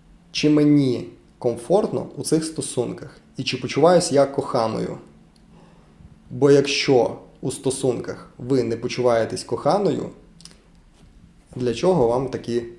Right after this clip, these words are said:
стосунки? А вже любить він вас чи ні?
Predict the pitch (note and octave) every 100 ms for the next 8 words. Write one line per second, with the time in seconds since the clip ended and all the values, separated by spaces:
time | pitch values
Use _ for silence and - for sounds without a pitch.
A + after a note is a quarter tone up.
0 | - - - A#2+ - A#2 A2 - - -
1 | _ - - A#2+ A#2 A#2 F3 F#3+ D#3+ C#3+
2 | C3 A#2+ - - A#2 C3